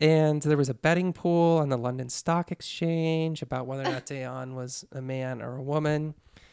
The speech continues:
Speaker 1: And Deon was invited to join the betting pool. Like,
Speaker 2: I would bet on that.
Speaker 1: and he, he said he can't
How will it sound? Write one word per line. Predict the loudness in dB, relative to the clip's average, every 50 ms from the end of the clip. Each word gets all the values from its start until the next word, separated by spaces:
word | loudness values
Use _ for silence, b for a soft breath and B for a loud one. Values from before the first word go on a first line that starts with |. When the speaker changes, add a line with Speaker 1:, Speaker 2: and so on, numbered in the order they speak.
| b b b b
Speaker 1:
And | -8 -6 -2
Deon | 2 2 4 4 4 4
was | 2 0 0
invited | -6 -4 -4 -2 -2 0 -2 -2 -4 -8
to | -12 -12
join | -10 -10 -6 -6 -2 0 0 0 2 2
the | 2 4
betting | 4 4 4 4 0 -2 -6
pool. | -6 -2 0 2 2 2 2 0 -2 -4 -6 _ _ _ _ _ _ _ -20 _ -8
Like, | -4 -4 -2
Speaker 2:
I | 0 0 0
would | 0 0 0
bet | 0 0 0 -2
on | -4 -6 -6
that. | -2 0
Speaker 1:
and | 0 2 2 0 0
he, | -2 -4 -4
he | -10 -14 -10 -8
said | -4 -2 -2 -2 -2
he | -4 -8
can't | _ -4 -2 0 0 0 -2 -4